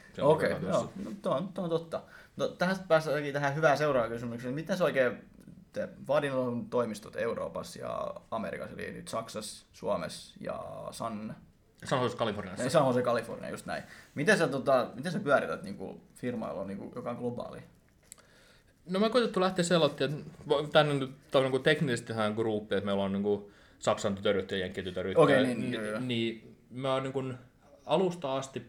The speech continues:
Speaker 1: päätetty, että tää on yksi yhtiö, jonka nimi on Vaadin. Kaikki henkilöt on töissä yhdessä yhtiössä, koko se organisaation rakenne on sellainen, että se, meillä ei ole mitään maaorganisaatiota varsinaisesti.
Speaker 2: Okei, niin, niin. Et ei ole Saksa, Saksan toimitusjohtaja,
Speaker 1: Ei
Speaker 2: ei
Speaker 1: oo, ei oo mitään
Speaker 2: Suomen,
Speaker 1: tällaista,
Speaker 2: okei,
Speaker 1: ei oo
Speaker 2: joo,
Speaker 1: mitään,
Speaker 2: joo.
Speaker 1: niinku, Jenkkilän tulosyksiköä tai,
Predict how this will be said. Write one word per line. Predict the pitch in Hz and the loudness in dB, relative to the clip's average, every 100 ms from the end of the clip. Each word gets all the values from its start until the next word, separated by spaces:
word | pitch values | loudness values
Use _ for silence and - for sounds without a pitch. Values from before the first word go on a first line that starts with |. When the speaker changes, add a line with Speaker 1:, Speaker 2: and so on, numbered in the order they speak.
| - _ | -20 _
Speaker 1:
päätetty, | 147 151 120 - 110 | 0 2 0 -2 -6
että | 104 107 | -4 -4
tää | 113 | -2
on | 107 110 | -2 -2
yksi | 147 147 135 | -8 -8 -8
yhtiö, | 117 - 107 | -8 -6 -6
jonka | 95 | -4
nimi | 92 87 | -6 -8
on | 82 135 | -8 0
Vaadin. | 160 135 117 113 - _ _ _ _ _ _ | 2 2 0 -6 -10 _ _ _ _ _ _
Kaikki | 147 143 139 | 2 2 0
henkilöt | 131 107 104 | 0 -2 -2
on | |
töissä | 104 127 120 98 | 0 0 0 -2
yhdessä | 127 104 127 | -2 -2 -2
yhtiössä, | 120 107 101 101 107 | -4 -2 -4 -2 -4
koko | 120 117 | -2 -2
se | 113 | -2
organisaation | 113 123 107 98 98 | -2 -2 -4 -4 -4
rakenne | 110 120 120 101 | -2 -2 -2 -4
on | 95 | -4
sellainen, | 92 90 | -6 -8
että | 87 | -6
se, | 101 98 | -6 -4
meillä | 107 104 | -2 -2
ei | |
ole | 104 | -2
mitään | 104 104 98 | -2 -2 0
maaorganisaatiota | 101 92 92 90 87 87 82 82 | 2 0 0 -4 -6 -6 -8 -6
varsinaisesti. | 87 87 92 90 139 | -4 -4 -4 0 0
Speaker 2:
Okei, | 120 101 | 0 -2
niin, | 110 107 | -4 -6
niin. | 101 98 | -6 -6
Et | 120 120 | -6 -2
ei | 120 | -2
ole | |
Saksa, | 120 131 127 - 113 87 | 0 0 0 -2 -2 -4
Saksan | - 127 123 113 90 | -2 -4 -2 -8 -6
toimitusjohtaja, | 104 101 92 104 - 104 - 107 87 | -4 -4 -6 -10 -8 -8 -6 -4 2
Speaker 1:
Ei | 143 | 4
Speaker 2:
ei | 135 | 6
Speaker 1:
oo, | 110 | 4
ei | 113 135 | 6 6
oo | 123 | 6
mitään | 120 110 | 4 4
Speaker 2:
Suomen, | |
Speaker 1:
tällaista, | 107 107 101 | 4 4 4
Speaker 2:
okei, | 120 | 6
Speaker 1:
ei | 127 | 4
oo | 123 | 4
Speaker 2:
joo, | |
Speaker 1:
mitään, | 120 117 | 2 4
Speaker 2:
joo. | 113 | 4
Speaker 1:
niinku, | 113 | 2
Jenkkilän | 110 110 107 107 | 0 -2 0 -2
tulosyksiköä | 104 104 101 98 98 98 98 | 0 0 0 -2 -6 -4 -2
tai, | 95 98 | 0 0